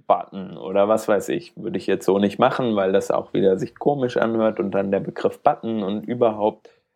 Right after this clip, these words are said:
ähm, fi-, aber ich find's halt sehr wichtig, dass man, um mal den, den Punkt nochmal anzusprechen,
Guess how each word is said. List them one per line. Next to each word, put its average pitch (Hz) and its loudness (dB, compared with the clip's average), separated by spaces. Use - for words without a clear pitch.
ähm, 92 2
fi-, - -2
aber - 2
ich 165 0
find's 180 2
halt 139 4
sehr 127 4
wichtig, 117 0
dass - 2
man, 117 0
um 110 -6
mal 104 0
den, 165 -8
den - -6
Punkt 143 -10
nochmal 104 -6
anzusprechen, 117 -6